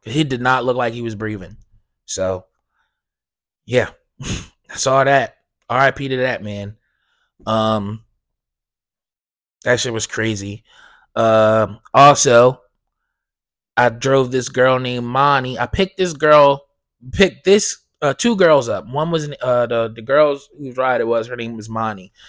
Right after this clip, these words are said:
and she had her friend with her. And I was dropping them off at some diner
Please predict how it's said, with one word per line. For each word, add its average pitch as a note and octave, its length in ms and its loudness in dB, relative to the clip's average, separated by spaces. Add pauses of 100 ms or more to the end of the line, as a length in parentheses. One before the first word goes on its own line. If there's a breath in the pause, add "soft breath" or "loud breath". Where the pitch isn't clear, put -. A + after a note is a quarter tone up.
(160 soft breath)
and A2 100 -10
she B2+ 80 -4
had A#2 160 -2
her A2+ 80 -4
friend C3+ 340 -2
with G2 140 -10
her. A2 140 -16 (400)
And A#2 120 -10
I A#2 100 -6
was A#2 140 -8
dropping B2+ 340 -6
them B2+ 180 -16
off B2 340 -12 (140)
at A2 320 -10 (1700)
some A3+ 500 -4
diner D3 600 -2